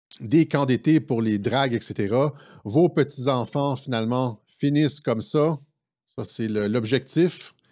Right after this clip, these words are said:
financé par le gouvernement du Canada. Et là, il y a une panoplie d'influenceurs qui, qui s'adressent sur TikTok à vos enfants, qui vous disent, qui disent à vos enfants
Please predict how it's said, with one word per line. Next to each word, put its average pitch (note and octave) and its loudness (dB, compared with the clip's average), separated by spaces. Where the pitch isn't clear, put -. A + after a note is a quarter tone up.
financé D#3+ 0
par C#3 0
le C3 2
gouvernement C3 0
du A#2+ -4
Canada. A#2+ 0
Et A2+ 0
là, C#3 4
il C#3 4
y C3 4
a C3 6
une B2 2
panoplie D3 2
d'influenceurs D#3 2
qui, - -10
qui - -10
s'adressent B2+ 0
sur F3 0
TikTok D3+ 0
à D#3+ 2
vos D3+ 2
enfants, C#3+ -2
qui C3 -6
vous A2 -2
disent, A#2 0
qui - -16
disent C#3+ -2
à A#2+ 4
vos B2 -2
enfants B2+ -4